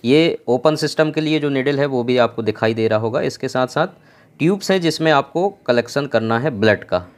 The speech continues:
ठीक है। उसके साथ साथ cotton swab भी है और gloves भी हम पहनेंगे precautions के तौर पर। और इस तरीके से ये एडेप्टर है vacuum thinner का, ये needle है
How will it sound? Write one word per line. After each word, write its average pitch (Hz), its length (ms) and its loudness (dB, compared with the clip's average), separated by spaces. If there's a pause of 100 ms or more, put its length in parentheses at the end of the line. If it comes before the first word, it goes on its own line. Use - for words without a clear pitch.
ठीक 175 120 -8
है। 139 80 0
उसके 131 240 -6
साथ 131 180 -2
साथ 143 180 -4 (100)
cotton 123 280 0
swab 117 260 2
भी 147 180 -2
है 170 200 0 (400)
और 139 280 4
gloves 113 460 0
भी 147 160 -2
हम 139 140 -4
पहनेंगे 123 540 -4 (160)
precautions 104 460 -4
के 107 100 -6
तौर 104 200 -2
पर। 180 180 -4 (460)
और 104 200 2
इस 113 140 -2
तरीके 131 280 0
से 131 120 -4
ये 127 100 2
एडेप्टर 117 420 2
है 131 120 -2
vacuum 120 300 -6
thinner 120 240 -2
का, 143 140 -4
ये 113 200 0
needle 120 320 0
है 165 260 -4